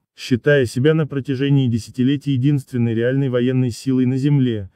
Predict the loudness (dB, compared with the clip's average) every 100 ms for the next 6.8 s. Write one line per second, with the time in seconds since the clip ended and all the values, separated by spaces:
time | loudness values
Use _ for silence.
0 | _ _ -6 0 2 2 0 -2 -2 0
1 | 0 2 2 2 0 0 -2 0 2 2
2 | 0 -2 -10 -4 2 2 2 -2 -2 0
3 | -2 0 -2 -2 -4 -2 -2 0 0 -2
4 | -6 -4 -2 -2 -4 -8 -4 -4 -2 -4
5 | -8 _ -2 0 2 4 4 4 2 4
6 | 4 2 -2 -2 2 4 2